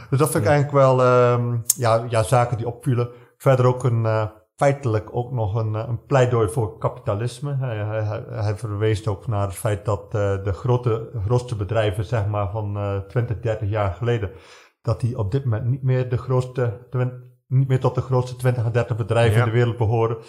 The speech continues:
Speaker 1: Dus hij gaf eigenlijk ook aan van, "Ja, laat de markt gewoon zijn werk doen." En dan, dan, dan zie je gewoon dat op een, eh, efficiënte manier, eh, kapitaal wordt geallockeerd.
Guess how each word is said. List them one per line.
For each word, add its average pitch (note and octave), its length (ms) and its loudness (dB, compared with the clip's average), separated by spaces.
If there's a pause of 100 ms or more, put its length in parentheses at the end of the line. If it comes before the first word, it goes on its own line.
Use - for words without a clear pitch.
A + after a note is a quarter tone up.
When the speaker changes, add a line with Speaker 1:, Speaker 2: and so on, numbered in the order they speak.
(320)
Speaker 1:
Dus A#2 220 -2
hij G#2+ 180 -2
gaf G#2+ 220 -4
eigenlijk A2 240 2
ook A#2 240 0
aan G#2 140 2
van, G#2+ 120 0
"Ja, G#2 160 2
laat G#2 180 2
de G#2 80 -4
markt A2 260 2
gewoon A2 180 0
zijn G2 140 0
werk A#2 220 2
doen." G#2 180 -4
En A#2 100 -4
dan, G#2 360 -2
dan, G#2+ 160 -6
dan A#2 160 -2
zie A#2 120 -2
je G2+ 80 0
gewoon G#2+ 260 -4
dat G#2 160 -4
op G#2 200 -6
een, G#2 160 -4
eh, G2+ 220 -6
efficiënte A#2+ 520 -2
manier, G2+ 360 -2
eh, G2 120 -4 (160)
kapitaal C3 540 2
wordt A2 180 0
geallockeerd. F2+ 800 -6